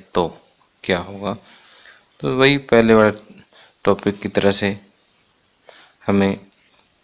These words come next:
आठ कोण बने, कोण एक, कोण दो, तीन,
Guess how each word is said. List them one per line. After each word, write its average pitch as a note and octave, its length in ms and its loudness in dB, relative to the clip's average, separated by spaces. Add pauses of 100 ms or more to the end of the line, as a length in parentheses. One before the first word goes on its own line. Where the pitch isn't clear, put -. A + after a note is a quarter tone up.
(1040)
आठ G#2+ 300 4
कोण G#2 340 2
बने, G2 320 2
कोण G2 320 0
एक, G#2 280 -4 (960)
कोण G2+ 380 -2
दो, G2+ 240 -4 (1500)
तीन, G#2 360 -4